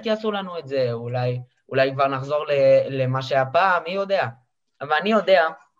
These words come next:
במאה אחוז, שכי"א-ניק,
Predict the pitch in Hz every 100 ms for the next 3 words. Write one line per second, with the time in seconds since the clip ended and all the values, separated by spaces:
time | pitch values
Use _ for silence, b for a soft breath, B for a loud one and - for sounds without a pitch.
0 | _ _ _ _ _ 135 123 151 147 123
1 | 151 123 _ b b b b - - -
2 | 139 127 127 131 127 _ - 131 131 127
3 | 131 135 123 127 120 139 156 135 131 135
4 | -